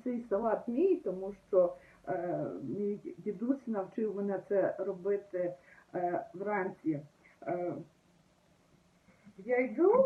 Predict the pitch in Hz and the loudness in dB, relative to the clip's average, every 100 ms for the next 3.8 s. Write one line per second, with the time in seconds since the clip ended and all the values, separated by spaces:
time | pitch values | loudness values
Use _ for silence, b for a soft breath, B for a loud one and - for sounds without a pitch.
0 | 427 277 285 294 311 302 285 262 277 - | 4 2 2 4 6 6 6 4 2 -2
1 | _ _ - - - - - - 262 302 | _ _ -20 -20 -20 -20 -16 0 4 6
2 | 311 254 311 285 269 - 254 262 269 277 | 6 4 4 4 2 0 4 8 8 8
3 | 277 277 233 - 143 233 220 220 | 6 2 -2 -2 -2 -4 -4 -4